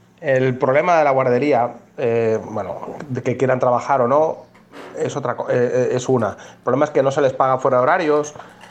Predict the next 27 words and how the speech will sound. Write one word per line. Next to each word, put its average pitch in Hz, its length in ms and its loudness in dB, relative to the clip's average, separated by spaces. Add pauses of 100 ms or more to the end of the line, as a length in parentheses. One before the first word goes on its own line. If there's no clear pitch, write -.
(120)
El 127 80 -4
problema 139 220 -2
es 135 40 -12
que 147 80 -2
hace 143 160 -4
falta 131 280 -2
ser 131 160 0
más 123 160 -2
personal 123 420 -2
para 113 140 -2
quedarse 113 240 -2
fuera 110 240 2
de 107 60 4
horarios, 131 500 0 (320)
no 131 160 -2
se 135 80 -6
les 117 100 -2
paga 104 240 -2
las 104 180 -2
horas. 131 360 0 (440)
Eh, 123 380 0
los 127 140 2
guardas, 147 600 2
mm, 123 640 -4
hacen - 260 -4
mil 127 160 -2
cosas, 135 500 0